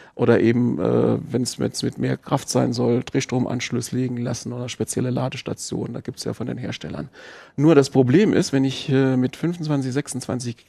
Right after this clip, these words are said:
Kilowatt, äh, äh, Cent pro Kilowattstunde arbeite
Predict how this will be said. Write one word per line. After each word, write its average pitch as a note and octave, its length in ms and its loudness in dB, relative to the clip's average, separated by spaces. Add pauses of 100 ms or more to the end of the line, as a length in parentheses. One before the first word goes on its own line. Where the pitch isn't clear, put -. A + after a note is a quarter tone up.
(120)
Kilowatt, C3+ 540 0
äh, G#2 560 8
äh, F2 500 -2
Cent - 300 0
pro - 120 -2
Kilowattstunde B2+ 800 -2
arbeite C#3+ 460 2